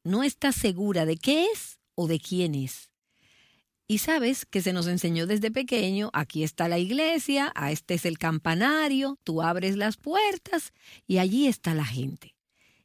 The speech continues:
Y pensábamos que la iglesia era un edificio, un lugar al que vas. Y aunque tenemos edificios que llamamos iglesias,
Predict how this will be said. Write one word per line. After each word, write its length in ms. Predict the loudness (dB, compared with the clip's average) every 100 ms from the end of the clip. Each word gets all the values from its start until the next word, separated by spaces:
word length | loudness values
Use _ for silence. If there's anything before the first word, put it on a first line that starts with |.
| _
Y 80 | -2
pensábamos 720 | 2 2 4 4 4 0 0
que 120 | 0
la 80 | 2
iglesia 480 | 0 0 0 0 0
era 140 | 0
un 80 | 0
edificio, 760 | -2 -2 -2 -2 -2 -6 -6 -8 _ -2
un 200 | 2 2
lugar 560 | 2 4 6 6 2 0
al 220 | 0 0
que 220 | -2 -4
vas. 480 | -2 -2 -2 -6 -18 _ _ _ _ _ _
Y 180 | 0 2
aunque 260 | 2 2 0
tenemos 480 | 2 2 2 2
edificios 680 | 2 0 2 2 2 -2 -2
que 140 | 0 0
llamamos 600 | 2 2 2 0 -2 -6 _
iglesias, 920 | -2 0 0 0 0 -2 -2 -2 -10